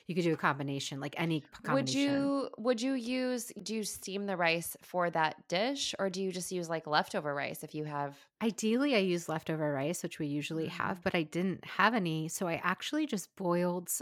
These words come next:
Speaker 1: parboiled some rice. I boiled rice for, like, eight to ten minutes, drained it, and then threw it in with the ground beef.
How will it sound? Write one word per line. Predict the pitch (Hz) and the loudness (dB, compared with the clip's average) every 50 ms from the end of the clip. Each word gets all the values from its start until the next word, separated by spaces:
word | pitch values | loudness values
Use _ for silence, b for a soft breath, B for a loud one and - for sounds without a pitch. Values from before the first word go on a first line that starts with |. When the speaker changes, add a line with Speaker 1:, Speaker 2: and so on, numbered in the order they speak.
| - - | -8 -6
Speaker 1:
parboiled | - - 175 190 180 - - 147 165 165 160 156 - | -2 0 0 0 0 -2 -4 -4 -2 -4 -4 -6 -8
some | - 147 135 | -10 -8 -8
rice. | 131 - - - - - - 180 | -8 -10 -10 -12 -12 -10 -6 -6
I | 180 | -6
boiled | 160 - 175 180 180 180 180 | -4 -2 0 2 2 2 0
rice | 196 160 165 - - | 0 -2 -2 -2 -2
for, | - 185 - | -4 -4 -4
like, | - 147 123 - - - - _ _ - | -4 -4 -4 -6 -8 -14 -20 _ _ 0
eight | 175 175 170 170 - _ _ - | 2 2 2 0 -4 _ _ -6
to | - - | -6 -4
ten | - - 160 151 | -2 -2 0 0
minutes, | 151 143 139 156 170 208 - - - - - - b b b b b b - | 0 0 0 0 0 -2 -2 -4 -6 -8 -8 -8 b b b b b b 0
drained | - 185 165 160 165 170 175 | 2 4 4 4 4 4 4
it, | 185 190 180 - | 4 4 4 2
and | 160 165 | 0 0
then | 165 156 151 | 0 0 0
threw | 151 - 165 165 160 160 | -2 0 2 4 4 6
it | 156 156 | 6 4
in | 151 147 147 147 143 | 4 2 2 0 0
with | 143 143 - _ | -2 -2 -4 _
the | - 143 139 | -2 -2 0
ground | - 139 131 135 135 135 | 0 0 0 -2 -2 -4
beef. | 139 - - - - - - | -6 -8 -8 -10 -12 -14 -18